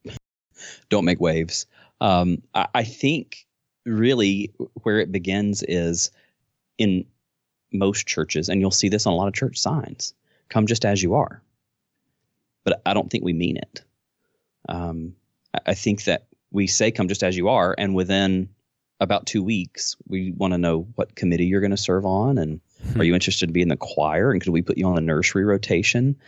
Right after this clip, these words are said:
Speaker 1: And there's nothing wrong with that. I know it takes volunteers to make an organization like that run, but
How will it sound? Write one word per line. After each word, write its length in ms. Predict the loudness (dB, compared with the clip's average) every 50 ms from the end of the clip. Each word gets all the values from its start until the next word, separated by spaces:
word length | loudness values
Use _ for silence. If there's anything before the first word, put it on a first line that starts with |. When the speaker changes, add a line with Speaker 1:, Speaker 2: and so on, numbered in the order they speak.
| -20 -20 -20 -20 _ _ -6 0
Speaker 1:
And 520 | 2 4 4 4 4 4 4 2 0 -2 -8 _ _ _ _ _ _ _
there's 180 | 0 2 2 2
nothing 260 | 2 2 2 2 4
wrong 220 | 4 4 4 4 2
with 100 | 2 2
that. 140 | 2 2
I 60 | 2 2
know 340 | 4 4 4 4 2 2 0 -2
it 120 | -4 -4
takes 260 | -2 -2 -2 -2 -2 -2
volunteers 800 | 0 0 2 2 0 0 0 0 2 2 4 4 2 2 0 0
to 120 | 0 0
make 320 | 0 2 2 2 2 0 0
an 80 | -2
organization 680 | 0 0 0 2 2 0 2 2 2 0 0 0 0 0
like 200 | 0 0 0 0
that 160 | 0 0 0
run, 760 | 0 0 2 4 4 4 4 4 2 2 0 0 -2 -2 -4 -4 -8 _ _ -20 -20 -20 -20 _ _ _ 0
but 300 | 2 4 4 2 0